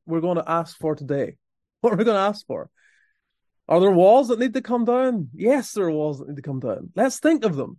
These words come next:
Let's bring the biggest walls, the most impossible things before God and say, "Lord, on the authority of Christ and his finished work, coming in his name, by the merit of his blood,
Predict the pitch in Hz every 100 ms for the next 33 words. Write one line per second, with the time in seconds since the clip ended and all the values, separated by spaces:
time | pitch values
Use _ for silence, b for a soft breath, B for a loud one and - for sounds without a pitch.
0 | - 247 240 - - 135 117 170 240 247
1 | 165 139 127 220 247 - 156 180 220 147
2 | - - _ - 202 226 180 185 175 -
3 | 220 254 - 247 214 - 214 185 117 -
4 | - _ _ - 170 170 170 151 143 143
5 | 120 117 139 135 139 151 185 202 175 -
6 | _ _ _ _ _ _ _ _ 147 147
7 | 135 - 175 202 180 175 - 175 185 175
8 | 139 151 165 165 165 160 - 147 151 151
9 | - _ _ _ _ - 180 196 190 151
10 | 143 135 139 160 185 190 156 - 143 135
11 | 151 185 196 156 135 117 110 147 170 160